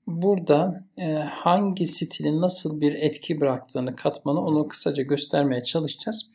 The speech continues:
Fakat bu işin bir formülü yok. Tasarımınıza göre, e, stilin bırakacağı etki farklı olabilir. Bunu deneyerek ne yapmanız lazım? Sizin gözlemlemeniz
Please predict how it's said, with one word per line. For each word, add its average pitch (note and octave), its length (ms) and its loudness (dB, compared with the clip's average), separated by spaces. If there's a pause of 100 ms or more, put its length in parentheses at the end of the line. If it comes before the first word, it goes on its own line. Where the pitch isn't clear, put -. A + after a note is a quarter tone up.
(260)
Fakat F#3 360 -4
bu F#3+ 100 0
işin F#3 280 0
bir F3+ 60 -4 (140)
formülü D#3+ 400 0
yok. D3 320 -2
Tasarımınıza F3 840 0
göre, D3 440 -2 (320)
e, D3 440 0
stilin F3 840 2
bırakacağı D3+ 760 0
etki E3 380 -2
farklı D3+ 440 -4
olabilir. C#3+ 600 -2 (140)
Bunu D3+ 360 -2
deneyerek D#3 520 2
ne D#3+ 60 0
yapmanız C3 420 0
lazım? D3+ 260 -2
Sizin E3 380 -2
gözlemlemeniz C3+ 920 0